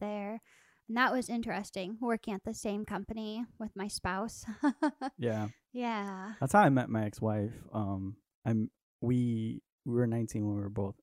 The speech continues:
Speaker 2: in college, our community college, but
Speaker 1: Mm-hmm.
Speaker 2: we used to both tutor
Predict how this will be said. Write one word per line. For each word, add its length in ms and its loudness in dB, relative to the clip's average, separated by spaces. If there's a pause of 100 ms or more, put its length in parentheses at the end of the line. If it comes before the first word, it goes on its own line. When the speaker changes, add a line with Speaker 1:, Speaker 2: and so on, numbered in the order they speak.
Speaker 2:
in 260 -6 (920)
college, 420 -2
our 140 -4
community 340 -6
college, 380 -8
but 200 0 (260)
Speaker 1:
Mm-hmm. 160 -14 (180)
Speaker 2:
we 140 6
used 220 2
to 200 6
both 360 2
tutor 400 -2